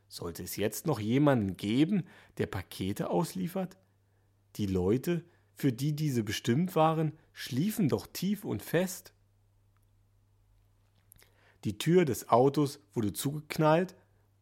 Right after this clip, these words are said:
und ein dicker, weißbärtiger Mann in rotem,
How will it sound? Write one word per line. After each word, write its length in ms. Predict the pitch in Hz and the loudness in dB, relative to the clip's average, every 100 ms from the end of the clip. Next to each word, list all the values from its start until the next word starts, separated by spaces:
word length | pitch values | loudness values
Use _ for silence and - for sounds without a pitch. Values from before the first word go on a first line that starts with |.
| - | -4
und 180 | 127 107 | -2 0
ein 220 | 90 85 | -4 0
dicker, 460 | 170 185 180 190 - _ _ _ _ - | 0 2 0 0 -8 _ _ _ _ 0
weißbärtiger 920 | 104 135 160 - 135 135 139 135 131 | 6 6 6 2 4 4 2 2 2
Mann 420 | 123 98 95 87 - _ _ _ | 2 0 0 -4 -12 _ _ _
in 220 | - 98 | -4 -2
rotem, 720 | 92 107 135 170 170 160 151 | -2 2 4 4 4 0 0